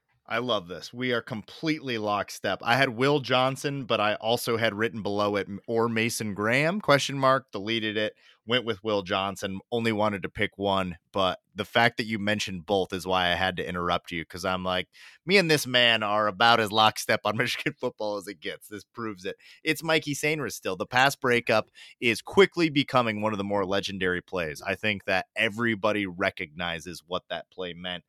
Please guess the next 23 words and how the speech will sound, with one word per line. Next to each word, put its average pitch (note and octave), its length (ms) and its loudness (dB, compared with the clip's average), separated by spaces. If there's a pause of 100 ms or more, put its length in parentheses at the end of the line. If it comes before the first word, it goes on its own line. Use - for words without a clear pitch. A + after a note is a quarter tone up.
(360)
And F2+ 280 0
everybody D3+ 520 2
also D#3 460 4
is G#2 140 -2
starting A#2 320 0
to G#2 60 -2
recognize, F#2 680 -2
as G#2+ 180 -4
we G#2+ 80 -4
go G#2 200 -2
back G#2 320 2
and E2+ 180 -10
look G#2+ 160 -6
at E2 80 -6
what G2+ 120 -2
he G2 60 -2
meant F#2+ 240 -6
to G#2 60 -14
this F2+ 140 -12
team G2 200 -8
throughout F#2+ 300 0
the F2 80 -10
year, G2+ 340 0